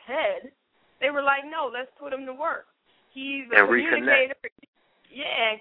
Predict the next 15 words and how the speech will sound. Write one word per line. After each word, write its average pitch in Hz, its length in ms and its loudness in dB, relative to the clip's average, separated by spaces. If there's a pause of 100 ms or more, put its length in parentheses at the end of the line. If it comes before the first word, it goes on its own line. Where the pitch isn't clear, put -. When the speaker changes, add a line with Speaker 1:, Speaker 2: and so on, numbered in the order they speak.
Speaker 1:
reconnect 302 480 -2
all 247 200 4
these 240 160 -8
people. 208 340 -10
So 202 60 -14
you 240 160 -12
have 247 260 0
the 208 100 -12
interset 233 800 -8
or - 80 -6
the, 170 100 -16 (340)
the, 196 80 -2 (120)
you 240 120 0
know, 311 200 4
Firefox. 226 720 2